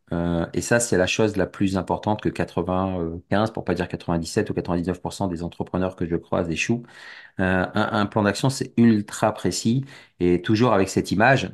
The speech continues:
Donc, une fois qu'on a rentré dans son G P S l'endroit où on veut aller, bah, c'est de se dire, « OK, je suis à Lille, j'ai rentré, euh, vingt-sept boulevard Clémenceau, troisième porte gauche, euh, à Nice. C'est, euh, l'endroit où je veux aller. »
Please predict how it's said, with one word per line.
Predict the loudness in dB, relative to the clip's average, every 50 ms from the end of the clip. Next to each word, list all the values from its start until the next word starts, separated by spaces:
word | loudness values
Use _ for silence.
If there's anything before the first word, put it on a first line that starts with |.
| -10 -6
Donc, | -6 -4 -2 -2
une | -2 0
fois | 0 0 0
qu'on | 0 0 0
a | 2
rentré | 2 2 0 0 0
dans | 0 0 -2
son | -2 -4 -4
G | -2 -2
P | -2 0 2
S | 2 2 0 -2 -4
l'endroit | -2 -2 -2 0 0 2 2
où | 2
on | 2 0 0
veut | 2 2 4
aller, | 4 4 4 2 0 -2 -10 _ _ _ _ _ _ _ -12
bah, | -6
c'est | -4 -6 -6 -6
de | -4
se | -4 -4
dire, « | -2 0 2 2 2 2 2 -2 -4
OK, | -4 0 2 2 2 0 -4 -4
je | -4 -4 -4 -4
suis | -6 -4 -2 0 2 2
à |
Lille, | 4 6 6 6 4 4 0 -2
j'ai | -2 0 0
rentré, | 0 0 -2 2 4 4 4
euh, | 4 4 2
vingt-sept | 2 0 0 0 0 0 0
boulevard | 2 2 0 0 2
Clémenceau, | 2 2 4 4 2 2 2 2 2
troisième | 2 0 0 0 -2 -2
porte | -2 -4 -2 0 0
gauche, | 0 2 2 0 0 -2 -4 -6 -8 -8 -6
euh, | -6 -6 -4 -4
à | -4 -4 -2
Nice. | 0 2 2 2 2 0 -2 -6 -12 -20 -20 -20 _
C'est, | -4 0 2 4 4
euh, | 4 4 4 2
l'endroit | 2 2 2 2 2 4 2
où | 2
je | 2 2
veux | 2
aller. » | 4 4 4 4 2 0